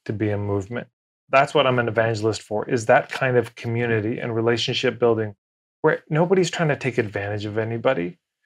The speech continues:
Everybody's bringing their honest stuff to the market,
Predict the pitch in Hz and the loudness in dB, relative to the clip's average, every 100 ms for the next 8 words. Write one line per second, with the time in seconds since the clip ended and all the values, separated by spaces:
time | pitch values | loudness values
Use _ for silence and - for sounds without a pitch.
0 | _ _ _ _ - 143 151 151 139 143 | _ _ _ _ -4 -2 2 2 4 4
1 | 139 117 110 127 131 123 123 127 120 120 | 2 0 0 2 2 2 0 2 0 0
2 | 117 - - - 113 - 123 113 110 113 | -4 -8 -6 -2 -2 -2 -2 0 0 0
3 | - 156 | 0 -2